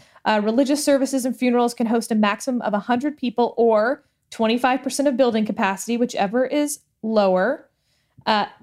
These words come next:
and then there's, like, these advisory things. You know, basically, we suggest that the church choir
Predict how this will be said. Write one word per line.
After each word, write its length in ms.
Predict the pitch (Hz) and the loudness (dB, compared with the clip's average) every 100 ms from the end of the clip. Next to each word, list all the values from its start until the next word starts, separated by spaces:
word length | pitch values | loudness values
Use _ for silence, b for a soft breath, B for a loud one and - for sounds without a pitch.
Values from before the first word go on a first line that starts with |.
| 208 - | -12 -2
and 200 | 269 277 | 2 4
then 160 | 320 311 | 4 2
there's, 200 | 302 294 | 2 2
like, 120 | 277 | 0
these 160 | 269 | 0
advisory 640 | 247 214 202 196 185 160 160 | -2 0 0 0 -2 -6 -8
things. 460 | 160 98 - - _ _ _ _ _ | -8 -10 -12 -18 _ _ _ _ _
You 80 | 262 | 0
know, 60 | 233 | 4
basically, 760 | 262 262 277 269 262 247 - _ - | 4 2 0 2 2 0 -8 _ -12
we 320 | 240 269 359 | -6 2 2
suggest 560 | 415 440 294 226 202 208 | 2 0 2 0 0 0
that 120 | 262 | -2
the 80 | 269 | -2
church 640 | - 277 269 - - - | 0 2 2 -2 -10 -10
choir 720 | - - 233 208 208 247 277 | -14 -6 -2 0 0 -2 -4